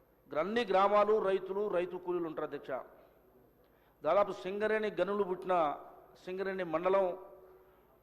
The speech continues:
నలభై ఒక్క గ్రామ పంచాయతీలతో కూడింది. దాదాపు వంద, నూట ఇరవై గ్రామాలు ఉన్నాయి అందులో. మేము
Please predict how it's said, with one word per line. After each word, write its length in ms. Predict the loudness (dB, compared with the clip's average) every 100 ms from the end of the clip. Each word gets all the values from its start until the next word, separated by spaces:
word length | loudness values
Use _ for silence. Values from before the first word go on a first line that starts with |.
| _ _
నలభై 480 | -2 0 2 4 4
ఒక్క 160 | 4 0
గ్రామ 340 | 2 2 2
పంచాయతీలతో 600 | 0 -2 0 -2 -2 -6
కూడింది. 560 | -6 -6 -4 -4 -4 -8 -18 -20 _ 2
దాదాపు 240 | 2 2
వంద, 300 | -4 -2 2
నూట 400 | 2 2 -2 -2
ఇరవై 380 | -2 -2 -4 -4
గ్రామాలు 440 | -2 0 2 0
ఉన్నాయి 200 | 0 -6
అందులో. 320 | -6 -6 -6 -10 -20 -20 -20 -8
మేము 500 | -2 2 2 -2